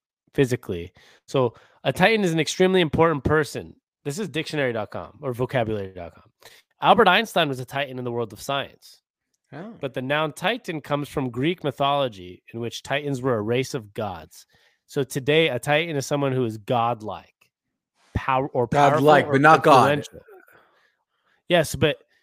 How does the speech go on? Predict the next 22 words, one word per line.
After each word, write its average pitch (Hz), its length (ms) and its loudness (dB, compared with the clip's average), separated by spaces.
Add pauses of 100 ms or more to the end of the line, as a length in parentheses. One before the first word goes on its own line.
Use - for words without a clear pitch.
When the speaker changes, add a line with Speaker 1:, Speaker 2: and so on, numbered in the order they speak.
(680)
Speaker 1:
it 160 160 -6
depends. 151 880 -2 (240)
Like, 123 400 -4 (420)
if - 60 -14
you're 208 120 0
godlike, 151 680 0
you 139 60 -8
most 139 280 -4
likely 165 680 -4 (220)
can 131 340 -10
defeat 139 380 -8
a 113 40 -14
Titan. 104 500 -10 (100)
I 160 100 0
mean, 156 160 2
a 113 60 -2
ram. 104 420 -6 (380)
Like, 143 140 2
Speaker 2:
Yeah, 113 260 -2
and 160 180 -2
Speaker 1:
even 202 180 -2
if, 190 180 -4